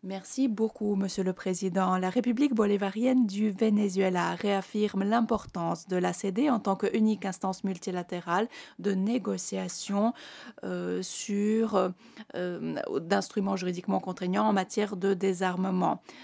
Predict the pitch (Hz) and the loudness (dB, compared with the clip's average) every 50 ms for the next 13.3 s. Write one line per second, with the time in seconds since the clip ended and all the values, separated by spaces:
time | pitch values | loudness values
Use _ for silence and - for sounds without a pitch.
0 | - 226 - - - 190 196 185 180 - - - 180 180 175 175 175 175 - - | -20 -16 -10 -6 -2 0 0 0 0 -2 -4 -4 -4 -2 -2 -2 -4 -4 -4 -4
1 | 180 190 196 208 196 185 175 180 175 180 - 180 170 175 190 208 - - 202 185 | -2 -2 -2 -2 -2 0 0 -2 -2 -2 -4 -4 -2 -2 -2 -2 -2 0 0 0
2 | 170 160 165 196 208 190 165 180 190 190 180 185 175 180 180 180 175 175 175 180 | 0 0 2 2 2 2 2 2 2 2 2 0 0 0 -2 -2 0 -2 -2 -2
3 | 175 180 175 170 160 - 180 180 170 175 175 175 170 175 175 202 214 214 - 247 | -2 -4 -4 -4 -6 -4 -6 -6 -4 -4 -4 -2 -2 0 0 0 0 0 0 2
4 | 226 214 196 202 185 - 185 175 175 - 180 190 190 190 180 - 190 - - 202 | 2 2 0 0 -2 -2 -4 -4 -2 -4 -2 -2 -2 -2 -2 -4 -6 -4 -2 -2
5 | 196 196 214 214 208 185 - - 185 - 185 170 170 160 160 165 170 170 - - | 0 0 0 0 -2 -2 -4 -8 -8 -6 -6 -6 -6 -6 -6 -6 -6 -6 -6 -6
6 | - 190 185 180 _ _ - 185 180 180 - - - 196 185 180 180 - - 175 | -4 -4 -4 -4 _ _ -6 -4 -4 -4 -2 -2 0 0 0 0 -2 -2 -4 -4
7 | 175 180 196 233 247 - 233 220 - - - - - - - 196 208 208 196 196 | -2 0 0 0 2 2 2 2 2 -4 -10 -14 -14 -10 -2 0 2 4 4 6
8 | 202 214 220 196 202 233 202 196 185 - 214 208 196 - - - - 196 190 202 | 4 4 4 4 2 2 2 2 0 -2 -2 -2 -2 -4 -6 -2 2 2 4 2
9 | 226 - - - - - - 202 - - - 247 233 214 214 202 202 208 208 196 | 2 -2 -8 -18 -4 -2 0 0 0 0 2 4 6 6 6 6 6 6 4 4
10 | 175 - 196 196 185 190 185 - - 190 185 - - - - 202 196 196 208 220 | 0 -2 -2 0 0 0 -2 0 -2 -2 -2 -2 -6 -2 2 2 4 4 4 2
11 | 214 185 196 196 196 185 196 202 190 202 202 190 196 190 180 - - 202 208 214 | 2 4 4 4 4 4 4 2 4 4 2 2 2 0 0 -2 -2 0 2 2
12 | 208 185 180 175 - 190 202 202 180 185 180 165 190 185 170 185 175 165 175 175 | 2 0 0 -2 -2 -2 -2 0 0 0 0 0 0 -2 0 -2 -2 -2 -2 -2
13 | 170 165 175 190 214 220 | -2 -2 0 2 2 2